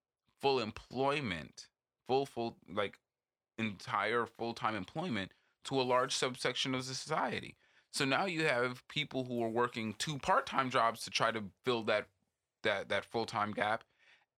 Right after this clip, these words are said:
And even that's not enough. They're going to have to pick up a third job. It's like, it's not livable. Like, and we're making it this way. And we're just choosing to ignore the voices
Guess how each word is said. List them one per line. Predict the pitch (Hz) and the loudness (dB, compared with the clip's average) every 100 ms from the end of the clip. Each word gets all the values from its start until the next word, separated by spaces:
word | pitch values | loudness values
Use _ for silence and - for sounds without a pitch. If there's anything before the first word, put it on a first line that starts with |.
| - | 0
And | 139 131 131 | 0 0 -8
even | 156 165 156 143 | -4 -2 0 0
that's | 151 185 - | 2 2 2
not | 170 | 2
enough. | 131 123 120 - | 4 2 0 -2
They're | 120 117 | -6 0
going | 147 180 269 | 2 2 0
to | |
have | 151 135 | 0 0
to | - | -4
pick | - - 143 151 | -10 -6 -4 -2
up | - - - | -4 -4 -4
a | 117 - _ | -4 -8 _
third | 156 214 269 | 2 2 2
job. | - 104 92 | 2 2 2
It's | 139 - | 0 4
like, | 147 - - | 2 0 -8
it's | 139 - | -6 -6
not | 147 151 - | -6 -6 -6
livable. | 131 151 113 90 | -4 -4 -4 0
Like, | 95 92 - _ _ _ _ _ _ _ | 0 -2 -8 _ _ _ _ _ _ _
and | 127 123 | 0 4
we're | 120 | 4
making | 117 135 156 156 | 4 2 0 -4
it | 95 - | -4 -4
this | 101 - | -6 -6
way. | - - - _ _ _ _ _ _ _ | -10 -12 -14 _ _ _ _ _ _ _
And | 127 123 | 0 2
we're | 123 | 0
just | 113 147 - | 2 2 2
choosing | - 151 151 165 147 131 | -2 -2 -2 0 0 -2
to | - 127 | -2 0
ignore | 117 104 107 110 127 143 139 | 0 -2 -2 2 2 4 2
the | 117 | 0
voices | 92 107 147 160 - 104 101 98 | -4 -2 0 0 -2 -2 -2 -4